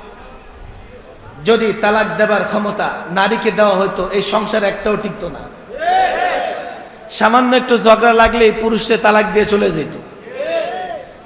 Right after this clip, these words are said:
আর পুরুষ সহনশীল, ধৈর্য ধারণ করতে পারে। এই জন্য সংসার টিকায় রাখার জন্যে আল্লাহ তাবারক ওয়া তাআলা ক্ষমতা পুরুষকে দিয়েছেন,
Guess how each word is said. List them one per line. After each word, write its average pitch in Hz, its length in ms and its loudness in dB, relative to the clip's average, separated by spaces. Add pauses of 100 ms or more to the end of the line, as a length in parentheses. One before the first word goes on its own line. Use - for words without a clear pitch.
(100)
আর 165 100 -2 (160)
পুরুষ 247 400 -2
সহনশীল, 202 520 -4 (680)
ধৈর্য 214 360 6
ধারণ 247 420 6
করতে 220 260 2
পারে। 180 240 -2 (960)
এই 240 120 8
জন্য 240 300 2
সংসার 311 580 4 (160)
টিকায় 262 340 4
রাখার 220 460 2
জন্যে 208 540 2 (720)
আল্লাহ 240 400 2
তাবারক 226 420 4
ওয়া 190 160 0
তাআলা 220 380 4
ক্ষমতা 240 420 4
পুরুষকে 339 500 6
দিয়েছেন, 240 440 2